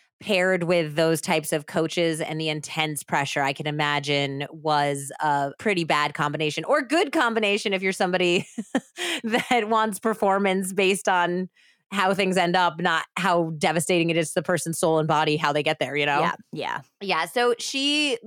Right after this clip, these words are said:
Speaker 1: kind of like you said, when you quit, you grew and you had more of a normal lifestyle. That happened to Kelly as well. When she moved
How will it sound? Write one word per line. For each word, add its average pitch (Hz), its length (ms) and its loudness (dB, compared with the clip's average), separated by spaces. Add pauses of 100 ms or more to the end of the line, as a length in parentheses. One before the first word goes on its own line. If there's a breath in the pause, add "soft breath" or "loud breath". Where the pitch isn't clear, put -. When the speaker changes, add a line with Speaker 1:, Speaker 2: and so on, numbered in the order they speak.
(160)
Speaker 1:
kind 294 180 -2
of 311 60 0
like 214 180 0
you 185 200 -2
said, 170 200 2
when 170 120 -2
you 180 120 0
quit, 160 440 -2
you 156 240 -6
grew 226 480 4
and 165 180 -2
you 160 140 -6
had 156 180 -2
more 156 160 -2
of 143 60 -2
a 151 40 -4
normal 160 300 2
lifestyle. 156 720 2 (380 loud breath)
That 240 380 2
happened 220 600 0 (120)
to 180 380 0
Kelly 170 420 0
as 139 160 -6
well. 147 460 2 (320 loud breath)
When 214 160 2
she 262 240 2
moved 196 720 4